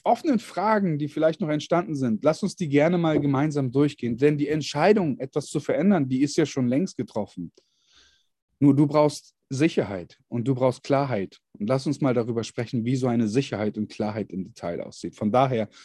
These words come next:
wie sieht's bei dir aus am Donnerstag? Also leg direkt noch einen neuesten Follow-up-Termin, einen Sales-Termin. Sonst ist der Kunde weg. Über Chat hin und her schreiben bringt nichts. Du musst direkt anrufen.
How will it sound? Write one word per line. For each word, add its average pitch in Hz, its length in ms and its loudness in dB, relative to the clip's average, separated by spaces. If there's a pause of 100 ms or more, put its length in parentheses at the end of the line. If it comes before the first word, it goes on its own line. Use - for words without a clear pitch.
(300)
wie 117 80 4
sieht's 117 200 2
bei 104 140 0
dir 95 160 0
aus 101 400 -2
am 98 140 -10
Donnerstag? 95 420 -6 (160)
Also 110 180 4
leg 147 220 2
direkt 123 340 -2
noch 151 160 -2
einen 139 200 2
neuesten 151 440 2
Follow-up-Termin, 196 720 0
einen 131 120 -8
Sales-Termin. 139 560 0 (180)
Sonst 240 240 4
ist - 100 -4
der 240 100 6
Kunde 247 260 6
weg. 226 200 2 (200)
Über 165 200 6
Chat - 280 -2
hin 185 100 0
und 175 160 -2
her 226 100 6
schreiben 139 300 -6
bringt 160 180 -4
nichts. 107 200 -8
Du 185 80 0
musst 285 180 2
direkt 277 300 2
anrufen. 131 440 -6